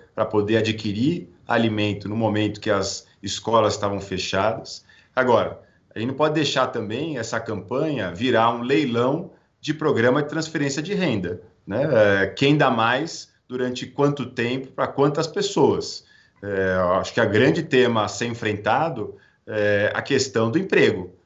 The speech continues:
né? Quais são as propostas pra poder reaquecer a economia, que é o grande programa pra poder sair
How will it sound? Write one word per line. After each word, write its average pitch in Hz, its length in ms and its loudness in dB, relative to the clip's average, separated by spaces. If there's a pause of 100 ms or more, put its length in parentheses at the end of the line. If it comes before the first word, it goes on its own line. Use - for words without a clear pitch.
(140)
né? 113 260 -10
Quais 117 280 2
são 139 120 0
as 147 80 0
propostas 123 680 2
pra 110 140 -6
poder 107 760 -4
reaquecer 123 1040 -2
a 120 100 0
economia, 113 800 -2 (200)
que - 100 2
é 143 40 8
o - 100 4
grande 151 340 2
programa 131 640 0 (200)
pra 127 100 -2
poder 123 300 -2
sair 127 680 -2